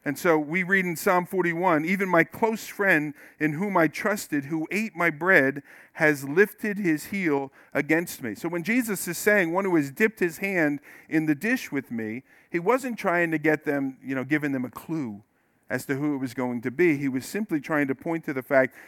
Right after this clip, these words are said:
it was gonna be one of his inner core, one of his very close friends, one of his very close disciples, who had probably walked daily with him for the last three and a half years. It was one of them that would betray him.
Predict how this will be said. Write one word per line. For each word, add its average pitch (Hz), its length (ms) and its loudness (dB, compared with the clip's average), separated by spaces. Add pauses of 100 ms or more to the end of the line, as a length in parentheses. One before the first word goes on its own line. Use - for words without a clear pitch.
(100)
it - 20 -12
was 139 140 -6
gonna 165 160 -2
be 151 80 4
one 156 220 0
of 165 80 -2
his 139 140 0
inner 131 200 -2
core, 147 420 -8 (640)
one 175 100 -6
of 160 80 -4
his 143 140 0
very 160 240 2
close 151 320 -6
friends, 156 420 -2
one 147 100 -4
of 143 60 -2
his 135 140 -4
very 156 240 0
close 147 280 -6
disciples, 165 800 -6 (520)
who 175 140 2
had 165 180 0
probably 196 420 2
walked 156 640 0
daily 208 480 0
with 120 240 -8
him 101 300 -12 (440)
for 151 100 -8
the 147 80 0
last 156 300 2
three 165 160 -2
and 156 80 0
a 147 60 -2
half 135 240 -2
years. 151 460 -6 (560)
It - 60 -10
was 127 140 -6
one 147 120 2
of 143 80 4
them 151 200 6
that 131 160 2
would 117 160 -2
betray 143 400 -2
him. 110 280 -12